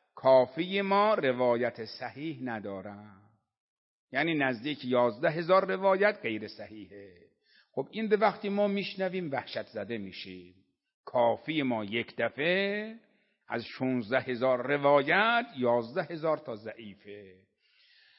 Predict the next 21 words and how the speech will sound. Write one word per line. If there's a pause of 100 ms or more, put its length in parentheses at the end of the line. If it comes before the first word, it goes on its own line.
(420)
ولی
یک
نکته
رو
من
می‌گم،
ولی
از
آقایان
تقاضا
دارم
این
نکته (720)
نه
یک
جا،
هفت
هشت
جا
دوستان
بنویسن،